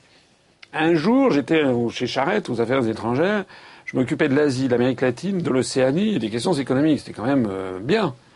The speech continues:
Et Charette, d'ailleurs, savait très exactement ce que je pensais sur l'Union européenne. Ça, je le lui avais dit d'emblée. Quand il m'avait recruté,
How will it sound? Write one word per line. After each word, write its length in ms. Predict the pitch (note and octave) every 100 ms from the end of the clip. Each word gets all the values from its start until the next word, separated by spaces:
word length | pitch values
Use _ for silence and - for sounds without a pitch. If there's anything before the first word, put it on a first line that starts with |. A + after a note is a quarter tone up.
| - - - -
Et 120 | A2
Charette, 340 | - C3 F3+
d'ailleurs, 300 | C3+ C3 E3
savait 180 | - F#2+
très 300 | - C#3+ A2
exactement 340 | G#2 F2+ C3+
ce 80 | E3
que 80 | -
je 80 | -
pensais 240 | - F3+
sur 180 | - B2+
l'Union 260 | F#2 G2 -
européenne. 380 | C3 G3 C3 G2+ G2
Ça, 100 | G2+
je 100 | F#2
le 220 | F#2 F#2
lui 160 | F#2+
avais 160 | F#2+ A2+
dit 160 | A2+ D3+
d'emblée. 420 | C#3+ C3 A2+ A2 - - - - -
Quand 140 | - -
il 80 | G2+
m'avait 160 | C3+
recruté, 640 | B2+ B2 - B2+ D3 B2